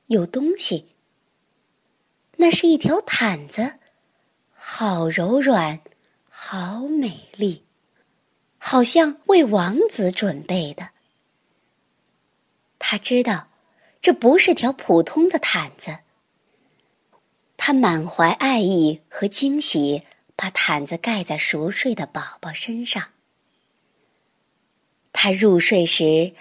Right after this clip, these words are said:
她的手抚摸着一只小小的蜘蛛，留在世上的最后一件作品。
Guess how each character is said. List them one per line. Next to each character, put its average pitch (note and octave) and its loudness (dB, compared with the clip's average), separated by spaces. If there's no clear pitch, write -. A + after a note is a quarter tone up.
她 - -2
的 D#4 2
手 F3 8
抚 E3+ 2
摸 G#3 -4
着 G3+ 0
一 G3+ 0
只 A3 -2
小 F#3 -4
小 F3 0
的 D3+ -8
蜘 C4 0
蛛， D4 0
留 E3 6
在 E3+ -4
世 E3 2
上 D#3 -2
的 D3+ -8
最 G#3+ -2
后 A#3+ -4
一 D#3+ -2
件 C#3+ -2
作 D3 -4
品。 - -12